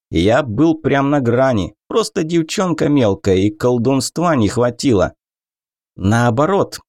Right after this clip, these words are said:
чем невиннее дитя, тем сильнее должен действовать на нечисть круг спасителя». «Наверное, ты сомневалась»,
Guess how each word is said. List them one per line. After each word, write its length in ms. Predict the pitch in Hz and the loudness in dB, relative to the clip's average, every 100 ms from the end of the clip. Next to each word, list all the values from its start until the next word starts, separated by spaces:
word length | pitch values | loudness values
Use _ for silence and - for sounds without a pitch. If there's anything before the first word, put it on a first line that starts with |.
| _ _ | _ _
чем 360 | - - 143 139 | -6 0 0 2
невиннее 640 | 156 156 180 156 143 139 | 0 0 -2 -2 0 0
дитя, 340 | 135 156 160 156 | 0 0 0 -2
тем 220 | 160 156 | -2 -2
сильнее 560 | - 156 143 160 170 | 0 0 0 0 -2
должен 560 | 160 143 151 170 156 101 | 0 0 0 2 0 0
действовать 580 | 139 185 - 165 170 - | -2 -2 -2 -2 -4 -2
на 80 | 170 | 0
нечисть 560 | 151 170 165 160 - - | 0 0 -2 -4 -6 -6
круг 300 | 156 185 156 | -2 -2 -2
спасителя». 960 | - - 160 - 202 170 214 151 120 - _ _ _ _ _ _ _ _ _ _ _ - | -4 -2 -2 -2 -2 0 0 2 0 -6 _ _ _ _ _ _ _ _ _ _ _ -4
«Наверное, 880 | 101 113 117 113 226 254 220 208 196 | 0 2 2 2 2 2 0 0 -2
ты 160 | - 196 | -4 -4
сомневалась», 1300 | - 170 165 165 160 190 214 160 95 76 - - - | -2 -2 0 0 2 2 2 2 2 0 -2 -4 -8